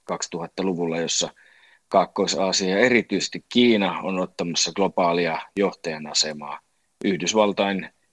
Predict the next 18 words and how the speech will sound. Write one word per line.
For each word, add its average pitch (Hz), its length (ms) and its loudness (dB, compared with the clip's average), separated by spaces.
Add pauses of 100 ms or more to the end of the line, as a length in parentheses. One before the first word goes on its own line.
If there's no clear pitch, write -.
ja 95 80 -2
hiipuvan 92 520 0
Euroopan 80 460 -6
kustannuksella? - 840 -8 (1600)
Toinen 139 260 6
kysymys 120 640 2 (300)
liittyy 120 460 4
Eurooppaan. 92 800 2 (1500)
Tämä 120 180 4
samanlainen 120 520 6
fragmentoituminen 107 1200 2 (500)
näyttäisi 113 540 2
tapahtuvan 117 540 0
myös 120 320 0
eurooppalaisten 92 800 2
valtioiden 78 500 -4
välillä. 71 420 -8 (800)
Osa 113 460 6